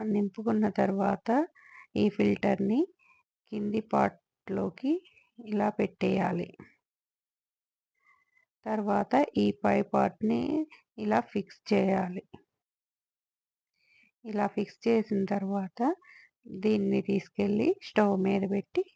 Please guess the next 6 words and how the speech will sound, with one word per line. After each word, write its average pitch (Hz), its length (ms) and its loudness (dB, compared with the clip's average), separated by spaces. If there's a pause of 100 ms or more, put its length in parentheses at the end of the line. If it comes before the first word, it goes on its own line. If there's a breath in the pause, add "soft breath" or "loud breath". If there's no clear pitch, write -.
(120)
హీట్ 214 380 -4
చేయాలి. 175 480 -4 (2750 loud breath)
ఈ 226 200 2
moka 220 420 4
pot-ని 220 460 4
తీసుకొచ్చి - 720 0